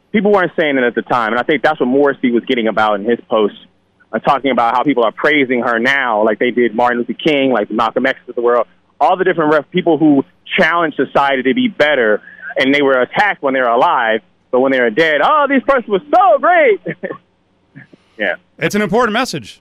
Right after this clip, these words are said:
Speaker 2: from Morrissey. I'll say as a, uh, sort of Catholic now, because of all that's happened, uh, she's a hero of mine.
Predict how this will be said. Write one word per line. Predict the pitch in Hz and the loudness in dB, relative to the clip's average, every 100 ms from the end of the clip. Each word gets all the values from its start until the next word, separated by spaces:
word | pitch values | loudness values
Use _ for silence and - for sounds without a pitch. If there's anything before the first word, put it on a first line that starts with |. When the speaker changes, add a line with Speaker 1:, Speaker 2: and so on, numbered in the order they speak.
| _ | _
Speaker 2:
from | - 160 | -6 -4
Morrissey. | 147 143 123 127 113 | -2 -2 -4 -6 -6
I'll | 120 156 | -4 -4
say | 143 196 196 | -2 0 0
as | 156 | 0
a, | 147 143 143 | 0 -2 0
uh, | 131 123 | -2 -4
sort | - 170 190 | -4 -4 -2
of | 151 - | -2 -6
Catholic | 139 123 123 117 | -6 -6 -8 -8
now, | 113 110 | -6 -6
because | 120 127 131 | -6 -6 -6
of | 139 | -4
all | 135 120 | -2 -4
that's | 120 | -6
happened, | 127 113 120 117 117 - _ _ _ _ - | -6 -6 -6 -8 -10 -16 _ _ _ _ -8
uh, | 131 | -6
she's | 135 190 214 | -4 -4 -4
a | 185 | -2
hero | 208 247 139 | 0 -2 -4
of | 98 | -8
mine. | 95 87 | -10 -12